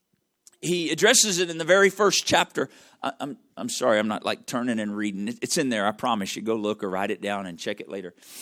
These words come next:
First Corinthians, in the, uh, in the first chapter, he starts out greeting them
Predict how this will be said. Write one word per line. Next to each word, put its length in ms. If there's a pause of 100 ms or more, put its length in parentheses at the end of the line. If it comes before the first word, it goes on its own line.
(200)
First 280
Corinthians, 840
in 180
the, 160 (100)
uh, 180
in 120
the 80
first 340
chapter, 520 (500)
he 160
starts 480
out 240
greeting 400
them 280